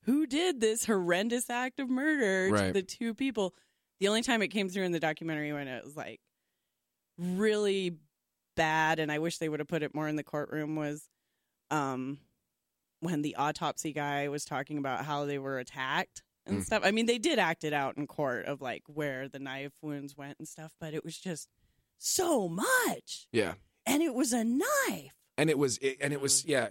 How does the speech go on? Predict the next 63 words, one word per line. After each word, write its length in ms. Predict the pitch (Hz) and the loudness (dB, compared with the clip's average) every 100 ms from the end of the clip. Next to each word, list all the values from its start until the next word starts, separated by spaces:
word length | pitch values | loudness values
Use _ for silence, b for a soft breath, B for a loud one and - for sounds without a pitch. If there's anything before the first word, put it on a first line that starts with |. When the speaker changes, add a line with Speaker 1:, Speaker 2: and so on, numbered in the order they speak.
| - | 2
Speaker 1:
I 160 | 311 | 4
mean, 220 | 311 311 294 | 4 4 4
not 220 | 392 240 | 2 2
to 100 | 311 | 0
say 200 | - 349 | 2 4
that 140 | 262 214 | 4 2
you 180 | 233 | 0
can't 300 | 226 302 240 | 0 0 2
do 140 | 196 233 | 2 2
a 20 | |
lot 200 | 214 220 | 4 2
of 60 | 202 | 2
damage 380 | 254 320 302 | 2 2 2
with 140 | 214 190 | 0 0
a 60 | 165 | 0
knife, 360 | 202 415 359 - | 0 0 -2 0
but 160 | 185 | 2
it 160 | 277 - | 2 0
takes 260 | 220 185 | -4 -4
a 80 | 170 | -4
lot 500 | 151 175 269 339 320 | 0 2 2 2 2
of 140 | 302 247 | 0 0
force, 480 | - 285 277 269 - | 0 2 0 -2 -2
a 100 | 180 | 0
lot 380 | 185 233 285 | 0 2 2
of 100 | 294 240 | 2 2
effort. 420 | 226 233 226 214 | 0 2 0 0
It's 180 | 180 175 | 0 -2
not 180 | 240 196 | 2 2
like 240 | 190 190 185 | 2 0 -2
a 40 | |
machine 400 | 175 175 226 202 | -2 0 0 2
gun 220 | 170 151 | 2 2
or 100 | 143 151 | 0 -4
something 300 | 156 139 147 | -4 -4 -4
where 80 | 143 | -2
you 100 | 147 | -2
just 100 | 139 | 2
pull 80 | 143 | 2
Speaker 2:
Yeah. 120 | 117 | 2
Speaker 1:
a 40 | |
trigger. 560 | 92 - 294 214 135 113 | -2 -2 0 2 0 2
Speaker 2:
It's, 180 | 139 - - | 2 2 2
you're, 280 | 147 160 175 | 4 4 4
it, 80 | 160 | 6
Speaker 1:
I 140 | 196 | 8
Speaker 2:
you're 260 | 180 - 190 | 8 8 6
Speaker 1:
mean, 100 | 190 | 4
Speaker 2:
doing 340 | - - - - | 4 6 6 4
Speaker 1:
it 80 | - | 6
Speaker 2:
this. 240 | - - | 6 6
Speaker 1:
is, 400 | 170 160 151 - - | 4 4 0 0 4
Speaker 2:
You're 100 | 269 | 6
Speaker 1:
oh 140 | 240 | 8
Speaker 2:
stabbing 360 | 214 208 185 170 | 8 8 6 6
Speaker 1:
my 60 | |
Speaker 2:
yourself 320 | 151 - 147 127 | 6 6 6 6
Speaker 1:
God. 80 | 403 | 8
Speaker 2:
tired, 540 | 131 117 - - - | 8 8 6 2 0
Speaker 1:
Yeah. 80 | - | 4
Speaker 2:
essentially. 640 | 480 - 175 147 95 85 92 | 6 6 4 2 -4 -6 2
Yeah. 140 | - | 4
Speaker 1:
Yeah. 320 | - - 170 | 6 4 2